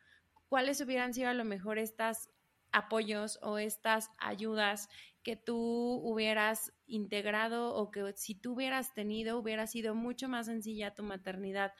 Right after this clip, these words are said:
con Mateo, después a lo mejor tu embarazo y ahorita el poder estar con los dos? ¿Qué, qué sería algo que te hubiera gustado tener?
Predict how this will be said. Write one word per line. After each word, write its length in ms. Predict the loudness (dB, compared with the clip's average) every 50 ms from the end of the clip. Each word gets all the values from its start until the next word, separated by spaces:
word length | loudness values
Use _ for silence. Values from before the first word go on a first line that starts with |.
| -18 -20 -20 -20 _ _
con 200 | 0 0 2 2
Mateo, 600 | 0 0 -2 0 0 2 2 2 0 -2 -4 -6 -6
después 560 | -6 -4 -4 -6 -6 _ -4 -2 -2 -2 -2 -2
a 100 | 0 0
lo 100 | 0 0
mejor 320 | -4 -4 -6 -8 -8 -8
tu 100 | -8 -8
embarazo 720 | -6 -4 -2 -2 -2 -2 -2 -4 -6 -6 -4 -4 -4 -4 -4 -4
y 160 | -4 0 0
ahorita 680 | 2 2 2 0 -2 -4 -4 -2 0 2 2 2 0
el 120 | -2 -4
poder 460 | -4 -4 -4 -2 0 0 0 0 -2 -4
estar 400 | -4 -4 -2 -2 -2 -2 -2 -4
con 220 | -6 -4 -4 -2
los 200 | -4 -4 -6 -6
dos? 340 | -6 -4 -4 -4 -6 -8 -10 _ _ _ _ -20 -20 _ _ -10
¿Qué, 160 | -10 -6 -4
qué 140 | -2 -2 -2
sería 440 | 0 0 0 2 2 4 4 4 4
algo 280 | 2 0 -2 -4 -4
que 300 | -4 -4 -4 -4 -4 -6 -6
te 100 | -4 -2
hubiera 220 | 0 0 0 0 -2
gustado 420 | -2 -4 -2 -2 -2 0 -2 -2
tener? 260 | -4 -4 -4 -4 -6